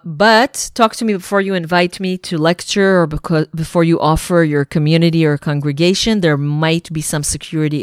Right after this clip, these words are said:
issues involved if it's outside Israel or the United States. You can also buy me coffee, which is expressing your gratitude without any reward except knowing you helped a creator. That would be W W W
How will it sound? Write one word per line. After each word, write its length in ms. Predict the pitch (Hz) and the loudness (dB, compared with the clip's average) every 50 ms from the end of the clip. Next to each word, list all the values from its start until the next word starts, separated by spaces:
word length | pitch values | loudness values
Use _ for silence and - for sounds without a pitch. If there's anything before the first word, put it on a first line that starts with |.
| 131 151 | -4 -4
issues 280 | - - 151 139 143 | -4 -6 -6 -6 -4
involved 420 | 143 135 127 143 135 135 131 131 143 | -6 -4 -2 0 0 0 0 -2 -6
if 140 | 135 - | -8 -8
it's 160 | 143 - - - | -10 -10 -10 -10
outside 540 | - 127 131 - - - 135 131 135 - - | -10 -10 -8 -8 -6 -4 -2 -2 -4 -4 -6
Israel 640 | - 135 127 131 123 123 123 120 117 117 123 - - | -8 -8 -6 -6 -6 -4 -4 -4 -4 -6 -8 -8 -8
or 100 | 131 127 123 | -6 -6 -6
the 100 | - 127 120 117 117 | -6 -6 -6 -6 -6
United 260 | 113 110 117 110 - | -8 -8 -10 -10 -10
States. 480 | - - - 101 - - - - - - - - - - - - - - - - - - - - _ _ | -10 -10 -10 -12 -12 -12 -12 -12 -12 -14 -16 -20 -20 -20 -20 -18 -18 -20 -20 -20 -20 -20 -20 -20 _ _
You 220 | 175 160 196 214 | -2 0 0 2
can 180 | 208 - 220 214 - | 2 2 0 0 2
also 380 | - 233 262 294 277 - 330 311 | 4 4 6 4 6 4 4 6
buy 200 | 233 240 220 214 202 202 | 6 6 6 4 4 0
me 40 | |
coffee, 540 | 196 - - 208 190 156 - - 180 233 - - _ _ _ - - - - _ - | -2 -2 0 0 0 0 0 -2 -4 -4 -4 -8 _ _ _ -20 -20 -20 -20 _ -6
which 320 | 170 170 160 - - - | -6 -4 -4 -2 -2 -2
is 180 | 160 143 143 147 | -2 -4 -4 -8
expressing 540 | 147 - - - - 160 165 - 208 190 190 | -10 -10 -6 -2 0 0 0 0 -2 -2 -2
your 120 | 190 180 165 180 | -2 0 2 2
gratitude 440 | 196 208 226 254 - - 294 240 214 180 185 | 2 2 2 0 0 -2 -4 -2 0 0 0
without 460 | 156 - - - - 233 247 254 - - 240 | -2 -2 -4 -2 0 0 0 -2 -2 0 0
any 140 | 247 254 254 | 2 4 4
reward 500 | 240 220 202 185 196 233 247 247 254 202 170 147 - _ _ _ | 6 6 6 6 8 8 8 8 6 4 -2 -8 -12 _ _ _
except 480 | - - - - - - 233 240 - - 190 190 | -4 -4 -4 -2 0 2 2 2 0 0 4 6
knowing 300 | 202 208 208 220 220 220 | 6 6 6 6 4 4
you 160 | 196 170 151 - - 156 180 | 2 0 -2 -2 -2 0 0
helped 280 | 190 190 - - - - | 0 0 -2 -8 -16 -16
a 40 | - - - | -16 -14 -12
creator. 480 | - 147 131 131 151 160 151 143 117 117 - _ - - - - - - _ _ _ - 147 135 170 | -10 -8 -4 0 0 2 0 0 -4 -8 -12 _ -20 -20 -20 -20 -20 -20 _ _ _ -12 -2 0 2
That 200 | 196 208 - 196 | 2 2 0 -2
would 220 | 180 160 147 135 | -2 -2 -2 -2
be 260 | 147 143 139 143 143 - _ _ _ _ _ 160 | -2 -2 -2 -2 -4 -8 _ _ _ _ _ -4
W 360 | - - 175 214 262 285 233 | -2 -2 0 0 0 2 4
W 340 | 220 196 180 190 190 196 190 | 4 4 4 4 2 2 2
W 540 | 180 170 147 143 147 147 139 139 139 139 | 2 2 2 2 2 2 2 2 0 0